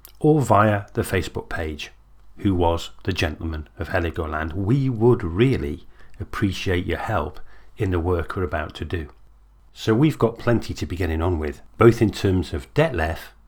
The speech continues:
but also in terms of David Martin. We haven't forgotten about him.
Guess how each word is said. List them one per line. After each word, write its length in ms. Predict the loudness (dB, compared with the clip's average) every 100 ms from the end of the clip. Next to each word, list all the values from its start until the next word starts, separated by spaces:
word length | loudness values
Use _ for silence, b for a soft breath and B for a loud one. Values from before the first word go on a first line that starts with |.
| -20 -4
but 120 | 0
also 340 | 4 2 2 0
in 120 | 0
terms 500 | 2 4 4 2 -2 -10 -8
of 140 | -2
David 420 | 0 2 0 -2
Martin. 540 | 0 2 2 -2 -8 -10 -18 -16
We 120 | -8
haven't 180 | -6 -2
forgotten 320 | 0 0 -2
about 340 | -2 -2 -4 -2
him. 360 | -2 -2 -4